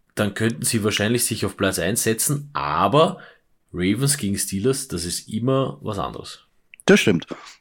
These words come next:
Speaker 2: Aber die Division wird ganz spannend da hinten raus, ähm, wie sich das entwickelt. Aber auch bei den Steelers brauchen wir ein bisschen mehr Firepower und bei den Ravens sowieso Offense.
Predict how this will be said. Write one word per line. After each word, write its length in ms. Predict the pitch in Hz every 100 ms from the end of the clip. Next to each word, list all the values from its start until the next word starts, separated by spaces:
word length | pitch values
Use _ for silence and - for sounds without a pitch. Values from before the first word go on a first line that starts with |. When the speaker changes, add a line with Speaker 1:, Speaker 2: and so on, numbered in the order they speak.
| -
Speaker 2:
Aber 120 | 98
die 240 | 120 131 127
Division 400 | 139 127 - 120
wird 140 | -
ganz 300 | 101 90 -
spannend 360 | - 87 82 92
da 40 |
hinten 240 | 90 -
raus, 200 | - - - - - - -
ähm, 640 | 113 101 92 101 98 82
wie 80 | 104
sich 100 | 104
das 160 | 113 113
entwickelt. 400 | 107 117 - 113
Aber 140 | 117
auch 100 | 135
bei 100 | 160
den 80 | 139
Steelers 340 | - 151 147
brauchen 200 | - 104
wir 60 | 107
ein 40 |
bisschen 220 | 101 101 104
mehr 120 | 101
Firepower 440 | 104 98 - 113
und 80 | 123
bei 80 | 123
den 140 | 117
Ravens 340 | 101 107 123 -
sowieso 380 | 104 - 87
Offense. 540 | - 110 113 101 -